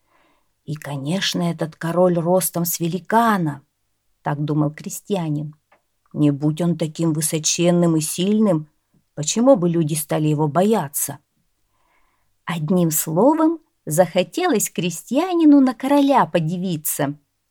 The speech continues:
посмотреть на него собственными глазами.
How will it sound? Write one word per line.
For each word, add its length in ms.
посмотреть 880
на 80
него 280
собственными 960
глазами. 760